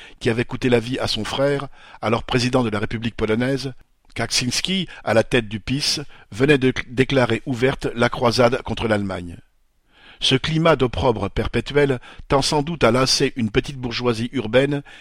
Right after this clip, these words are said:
qui a profité de l'évolution récente de la Pologne pour se rapprocher, sinon en termes de développement économique, du moins en mode de vie, des pays d'Europe occidentale. Signe des temps de cette Pologne actuelle, celui qui incarne ce courant,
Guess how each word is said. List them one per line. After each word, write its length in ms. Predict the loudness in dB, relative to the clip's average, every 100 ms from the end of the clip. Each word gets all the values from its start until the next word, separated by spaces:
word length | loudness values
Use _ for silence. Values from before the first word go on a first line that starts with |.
| -10
qui 100 | -2
a 60 | 0
profité 460 | 0 -2 0 0
de 80 | 4
l'évolution 580 | 4 2 0 -2 -2 0
récente 420 | 0 0 -2 -2
de 100 | -2
la 120 | -4
Pologne 380 | -2 0 0 0 -4 -12 -14
pour 160 | -6 0
se 100 | 0
rapprocher, 640 | 0 0 0 0 0 -4 -8 -18 -2
sinon 400 | 0 2 0 0
en 120 | -4
termes 320 | 2 4 4
de 80 | 0
développement 500 | 0 0 0 -4 -8
économique, 640 | -4 -2 0 2 0 -4 -16 -18 -10
du 160 | -2 2
moins 260 | 4 2 0
en 100 | -2
mode 220 | 0 0
de 120 | -2
vie, 280 | -6 -8 -12 -16 -8
des 120 | -2 0
pays 280 | 2 2
d'Europe 280 | 2 2 0
occidentale. 680 | -2 -4 -2 -4 -6 -10 -16 -20 _ _ _ _ _ _ _ _ _ _ _ -18 -4
Signe 320 | 0 2 4
des 160 | 4
temps 180 | 4 0
de 80 | 0
cette 220 | 0 0
Pologne 280 | 2 2 2
actuelle, 520 | -2 -2 -2 -2 -2 -10 -20 -20 -6
celui 320 | -2 0 0
qui 160 | 2 2
incarne 340 | 4 2 0
ce 140 | -2 -4
courant, 400 | -4 -2 -2